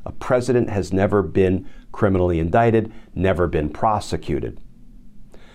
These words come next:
So I have said all along,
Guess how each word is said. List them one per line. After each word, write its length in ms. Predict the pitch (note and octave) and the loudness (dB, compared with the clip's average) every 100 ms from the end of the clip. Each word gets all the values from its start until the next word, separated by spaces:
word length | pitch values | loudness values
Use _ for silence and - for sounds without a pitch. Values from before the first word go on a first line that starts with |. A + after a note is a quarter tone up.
| - - - | -20 -20 -18
So 200 | - B2+ - | -2 0 2
I 180 | C#3 D3+ | 2 2
have 300 | B2 A#2 - | 2 0 0
said 480 | - F#2+ D#2 - - - - - | 0 2 2 0 -12 -16 -6 2
all 240 | G#2 G2+ | 4 4
along, 580 | F#2 F2+ E2 D#2 C#2+ | 4 4 2 0 -2